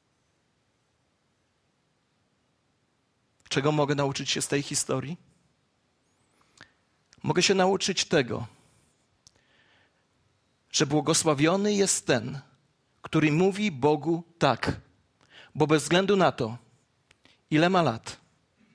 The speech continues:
skąd pochodzi i jaki jest status jego materialny, będzie użyty przez Boga.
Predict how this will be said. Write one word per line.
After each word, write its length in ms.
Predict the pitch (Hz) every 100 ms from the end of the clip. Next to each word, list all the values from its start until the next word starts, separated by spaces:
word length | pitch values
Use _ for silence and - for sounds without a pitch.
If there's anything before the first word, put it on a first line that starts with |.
| _ _ _ _ _ _ _ _ _ - _ _ _
skąd 400 | - - 165 170
pochodzi 560 | - 185 151 120 117 104 - _ _ _ _ _ _ - - -
i 60 |
jaki 260 | 156 147 143
jest 240 | 135 -
status 500 | - - 156 190 -
jego 260 | 143 147 156
materialny, 760 | 156 143 147 131 110 104 101 113 _ _ _ _ _ -
będzie 640 | 120 156 156 151 160 170 - _ -
użyty 520 | 131 139 135 143 143 - _
przez 260 | - 139 123
Boga. 320 | 120 101